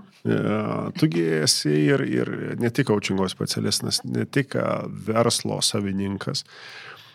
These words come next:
e, bet ir patirties turintis dirbant su kitom komandom, su kitais verslais, su kitom organizacijom.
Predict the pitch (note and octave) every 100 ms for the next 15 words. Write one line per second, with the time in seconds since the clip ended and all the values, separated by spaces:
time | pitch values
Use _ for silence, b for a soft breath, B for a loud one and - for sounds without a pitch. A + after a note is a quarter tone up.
0 | B G#2+ A2 A2 A2 A2 G#2+ B2 B2+ B2
1 | A#2+ - A2 A2+ - C#3+ D3 - C3 C3+
2 | C3 A#2 A2+ G2+ B2+ A#2+ G#2+ - G2+ G2+
3 | F#2+ A#2 G2+ F#2+ F2 F2+ F#2 F2 - G#2
4 | F#2+ G#2 F#2+ G#2 - - G#2 - G2+ G2+
5 | A2+ G#2 G2+ F#2+ F#2+ F2+ G2 F#2+ G#2 G2